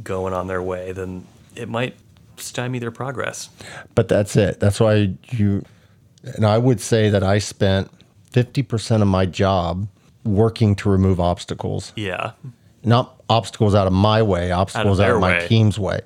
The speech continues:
Speaker 1: Yeah. <laughs>
Speaker 2: And fortunately, I had a good enough relationship with my team, and we would meet quite frequently. And, you know, they would tell me, you know, "This is where I struggle doing my job. This is what I run into."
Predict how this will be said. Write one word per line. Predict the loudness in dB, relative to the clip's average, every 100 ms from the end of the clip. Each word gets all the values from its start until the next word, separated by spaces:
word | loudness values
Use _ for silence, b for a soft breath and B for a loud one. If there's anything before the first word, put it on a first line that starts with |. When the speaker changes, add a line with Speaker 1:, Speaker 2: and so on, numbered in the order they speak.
| -8
Speaker 1:
Yeah. | -4 -4 -4 -2
<laughs> |
Speaker 2:
And | -2 2
fortunately, | 0 2 0 2
I | 4
had | 2
a |
good | 2 2
enough | 2 2
relationship | 2 0 0 -2 -4
with | -4
my | -6
team, | -2 2 4 4
and | 2
we | 2 2
would | -2 -2 0
meet | 2 0 -2
quite | -4 -4 -2
frequently. | -4 -4 -4 -6 -6 -4
And, | -2 -2 -4 -6 _ -4
you | -2
know, |
they | 0 0
would | 0
tell | 0 0 0
me, | -2 -6 -8 -10 _ -8
you | -6
know, | -6 -12 _
"This | -8 -2 0 0
is | -2 -4 -8 -18 _ _
where | -2 2 2
I | 2
struggle | 0 0 0 0
doing | 0 0 2
my | -2
job. | -2 0 0 0 -2
This | -2 -2
is | -2 -4 -6 -10 -4
what | 0 2
I | 2
run | 2 2
into." | 2 0 -4 -4